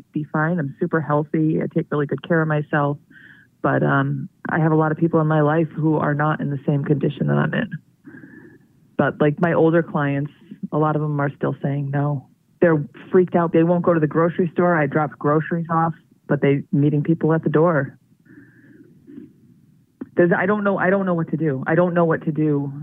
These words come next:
for my business right now. I don't know how long this is gonna last.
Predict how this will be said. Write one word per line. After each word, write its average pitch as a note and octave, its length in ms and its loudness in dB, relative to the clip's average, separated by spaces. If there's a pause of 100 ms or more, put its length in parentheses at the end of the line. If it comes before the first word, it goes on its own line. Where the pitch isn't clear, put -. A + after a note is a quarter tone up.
(120)
for D#3 100 2
my C#3+ 120 0
business C3+ 460 -6
right C3 160 0
now. - 300 -4 (640)
I D#3+ 80 0
don't D#3 220 2
know C3 80 0
how D3+ 160 2
long D3+ 240 2
this C#3 160 0
is D#3 100 -6
gonna C3+ 220 -2
last. C#3 320 -2